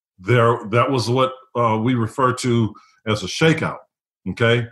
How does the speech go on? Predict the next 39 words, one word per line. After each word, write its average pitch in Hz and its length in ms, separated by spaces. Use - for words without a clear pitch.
Some 147 420
people 165 280
that 135 220
were 131 160
in 139 100
the 127 140
industry 143 480
left 123 280
the 135 120
industry 131 400
never 131 260
to 131 120
be 120 120
seen 127 340
again. 117 460
The 104 80
people 147 320
that 127 180
came 131 300
back, 156 260
came 127 280
back 120 360
better 98 320
because 113 400
they 113 120
were 110 140
able 113 240
to 101 80
learn 120 340
from 110 240
their, 113 180
from 107 260
their 104 100
mistakes. 92 560
The 113 100
new 110 400
people 135 300
that 113 160
started 113 420